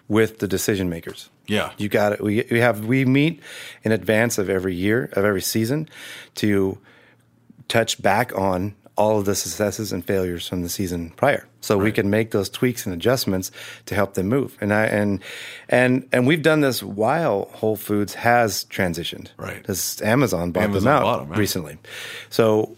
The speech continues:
Speaker 1: we've went through a season of Amazon. We're going through our second one now. And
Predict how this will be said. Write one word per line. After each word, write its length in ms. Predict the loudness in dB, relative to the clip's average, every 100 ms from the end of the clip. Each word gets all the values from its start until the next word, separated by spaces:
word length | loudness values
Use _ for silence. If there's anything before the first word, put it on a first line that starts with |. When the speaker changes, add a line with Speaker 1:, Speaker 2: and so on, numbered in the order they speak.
| -10
Speaker 1:
we've 460 | -2 0 0 0
went 300 | 2 4 2
through 160 | 2 0
a 40 |
season 460 | 0 -2 0 -2 -2
of 160 | -4 -2
Amazon. 400 | -2 -4 -4 -4
We're 100 | -2
going 240 | -2 -2
through 200 | -4 -6
our 80 | -6
second 400 | -2 -2 -2 -6
one 140 | -6
now. 260 | -2 -2 -2 -8 -20 -20 -20 -20 -4
And 420 | 2 4 2 0